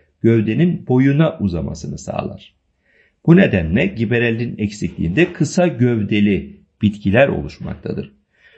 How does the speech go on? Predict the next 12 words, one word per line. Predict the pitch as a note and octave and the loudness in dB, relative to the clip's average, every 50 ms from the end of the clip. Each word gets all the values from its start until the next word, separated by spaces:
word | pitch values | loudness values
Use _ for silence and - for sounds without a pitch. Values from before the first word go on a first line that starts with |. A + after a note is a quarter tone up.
| _ - | _ 0
Arkadaşlar, | - D#3+ - F#3+ E3+ E3 F3+ E3 | 0 2 4 4 2 2 2 0
giberellin | D3 C3+ C#3+ D3+ D3 D#3 D3+ D3+ D3+ C#3+ D3 D3+ D3+ G3 - | 0 0 -2 0 0 2 0 0 0 0 0 -2 -2 -4 -2
aynı | - C3+ C#3 C#3 C3 B2 | 0 0 2 2 2 0
zamanda | A#2 B2 A2+ A2+ A2 A2+ B2+ C#3 C#3+ - | 0 0 0 0 2 2 0 0 -2 -2
çiçeklenmeyi | - - - C3+ A#2+ - - - A#2 A2+ A2+ B2+ C3+ C#3 | -8 -4 -2 -2 -2 -2 -2 -2 0 0 0 0 -2 -2
teşvik | - A#2+ A2 G#2 - G#2+ G2+ - | -2 -2 -2 -2 -2 -6 -2 -2
etmekte, | F2+ E2 - - E2 D2 C#2+ - A#2+ C#3+ D#3 | -2 -2 -2 -4 -6 -6 -2 0 2 2 2
meyvenin | A#2+ F#2+ G2 G#2 G#2+ G2+ G#2 G#2+ G#2 G#2+ G#2 | 4 4 4 4 4 2 0 0 2 2 0
sayısını | G2+ - - - E2+ E2+ E2 E2 - - A2+ - E3+ E3 | 0 -2 -2 0 2 2 2 0 -2 -2 -2 0 0 0
ve | D3+ G#2 E2+ F2 F2 | 0 -2 -2 -6 0
büyüklüğünü | F2+ F#2+ G#2 A2 G#2 G#2 - - G#2 A2 C3+ F#3 | 4 4 6 4 4 0 -4 -4 -2 0 2 4
artırmaktadır. | F#3+ D3+ - - - - E2 - - - - - - - - - _ | 2 2 2 -2 -8 -6 -6 -6 -6 -8 -8 -10 -8 -8 -10 -12 _